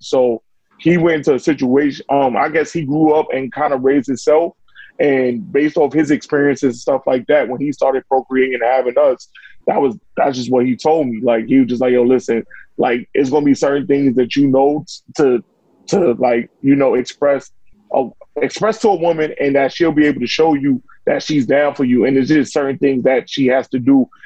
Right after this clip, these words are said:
in order for you to know that she's the one." And when I was younger, when he told me that, when, like,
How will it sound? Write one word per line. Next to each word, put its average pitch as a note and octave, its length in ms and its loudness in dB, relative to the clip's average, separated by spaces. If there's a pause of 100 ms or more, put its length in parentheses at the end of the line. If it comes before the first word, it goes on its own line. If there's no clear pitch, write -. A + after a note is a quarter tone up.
in - 140 -2
order D3 240 2
for C#3 140 -2
you C#3 160 4
to C3+ 60 0
know B2+ 200 0
that B2 160 0
she's B2 180 -2
the A#2 100 0
one." A2+ 320 -2 (280)
And D3 100 0
when C3+ 100 -2
I D3 60 0
was D#3+ 220 -4
younger, E3 240 0
when D3+ 160 0
he D#3+ 80 -10
told F3+ 180 -4
me E3+ 80 0
that, D#3 180 2
when, D3+ 80 -6
like, D3 220 -2